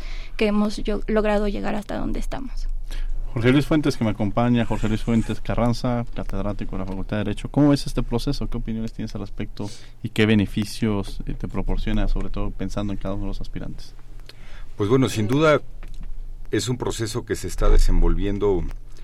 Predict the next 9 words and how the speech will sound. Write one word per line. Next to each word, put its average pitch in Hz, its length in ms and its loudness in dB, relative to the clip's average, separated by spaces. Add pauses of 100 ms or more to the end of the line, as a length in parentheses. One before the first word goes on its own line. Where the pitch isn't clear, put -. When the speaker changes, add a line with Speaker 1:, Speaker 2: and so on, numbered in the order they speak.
(320)
Speaker 3:
dentro 107 440 4
de 98 80 4
todas 131 260 6
las 117 120 6
dificultades 98 640 2
que - 120 -8
puede 101 320 2
suponerse, 90 640 -2
porque 82 500 -6